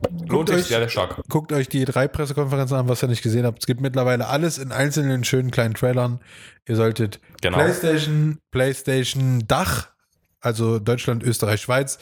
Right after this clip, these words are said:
Speaker 1: äh, Xbox Dach, Square Dach, nennt sich irgendwie alles Dach. Da sieht man alle Trailer, hat man dann schön in der YouTube-Abo-Box. Ähm, und ich bin mir sicher, es gibt auch keinen weiteren Podcast zur E drei.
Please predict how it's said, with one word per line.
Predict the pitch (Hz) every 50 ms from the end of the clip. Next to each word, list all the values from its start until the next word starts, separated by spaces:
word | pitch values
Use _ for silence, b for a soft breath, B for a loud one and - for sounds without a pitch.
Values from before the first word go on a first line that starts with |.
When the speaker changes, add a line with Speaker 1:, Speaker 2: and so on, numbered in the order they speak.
| B B B B B B B B B -
Speaker 1:
äh, | - 117 117 117 - 156
Xbox | 147 - - 156 139 127 - -
Dach, | - 123 120 123 117 80 80 - _ _ _ _ _ _ _ _ _ -
Square | - - - 117 117 117 123 123 117
Dach, | 113 107 107 107 117 - - - - _ _ _
nennt | - 123 127 127
sich | - -
irgendwie | 123 131 123 123 127
alles | 113 127 135 127 -
Dach. | - 120 120 120 - -
Da | - - 117
sieht | 117 135 147 147
man | 135 120 113
alle | 123 139 151 135
Trailer, | - - 127 127 131 123 113
hat | 117 -
man | 120 113
dann | 110 110 110
schön | - 180 170 156
in | 147 123
der | 123 117
YouTube-Abo-Box. | 113 120 117 - - 110 110 110 110 120 113 98 101 98 - - - - B B B B B B B B B B B _ -
Ähm, | 104 101 101 98 98 98 98 98 95 95 95 95 92 95 98 98 - _ _
und | - 139 131 127
ich | - -
bin | 143 139
mir | 143 135
sicher, | 117 131 127 - 131
es | 117 113 -
gibt | 127 117 127
auch | 113 -
keinen | - 127 120 117 113
weiteren | 113 110 113 110 101
Podcast | - - 123 - - 120 107 - -
zur | - 101 98
E | 98
drei. | - - 98 95 95 95 95 104